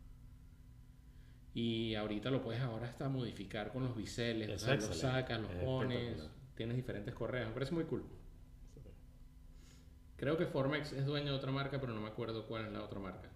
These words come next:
Speaker 2: Sí, súper interesante.
Speaker 1: Sé que ellos son fabricantes.
Speaker 2: Sí, ellos, ellos son como que
Speaker 1: Pero no sé para quién,
Speaker 2: Pero
Speaker 1: de qué.
Speaker 2: fabrican de todo. Tengo
Speaker 1: Sí.
Speaker 2: entendido que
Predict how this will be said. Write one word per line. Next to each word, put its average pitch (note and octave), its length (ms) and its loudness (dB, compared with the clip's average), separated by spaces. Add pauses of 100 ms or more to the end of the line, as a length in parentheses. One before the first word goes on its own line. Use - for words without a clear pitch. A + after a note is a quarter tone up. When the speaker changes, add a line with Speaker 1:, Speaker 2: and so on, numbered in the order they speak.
(100)
Speaker 2:
Sí, - 320 -10 (340)
súper B2+ 260 -6
interesante. E2 600 -6 (800)
Speaker 1:
Sé B2 180 -2
que C#3+ 80 2
ellos D3 200 4
son D#3+ 140 0
fabricantes. A2 920 0 (100)
Speaker 2:
Sí, F3+ 420 12
ellos, E3+ 400 6
ellos F3 220 2
son B3+ 140 -2
como C4 280 0
que A#2+ 360 4 (420)
Speaker 1:
Pero A#2+ 220 4
no C3 240 4
sé C#3 760 2
para G#2 280 2
quién, D3 360 8
Speaker 2:
Pero C3+ 120 10
Speaker 1:
de C3 60 8
qué. - 60 2
Speaker 2:
fabrican C#3 380 10
de D3+ 80 6
todo. A2+ 680 4
Tengo B2 160 4
Speaker 1:
Sí. D3 60 6
Speaker 2:
entendido C#3+ 400 6
que D3 80 4